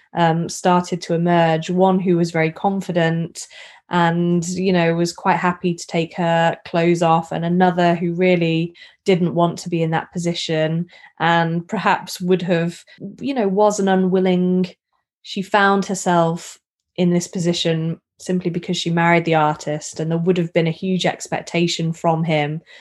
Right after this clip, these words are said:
that she had to take up this role. Uh, so it was just fascinating to see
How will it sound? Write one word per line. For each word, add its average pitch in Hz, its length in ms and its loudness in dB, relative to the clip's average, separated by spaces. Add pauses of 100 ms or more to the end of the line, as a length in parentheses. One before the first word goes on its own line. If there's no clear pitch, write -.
(220)
that - 140 -4
she 196 160 0
had 175 180 2
to - 120 -10
take 175 260 0
up - 160 0
this 160 240 -2
role. 170 560 0 (400)
Uh, 175 400 2 (180)
so 240 200 -2
it 214 240 6
was 240 180 0
just 277 240 0
fascinating 190 880 2
to 180 140 -10
see 185 600 2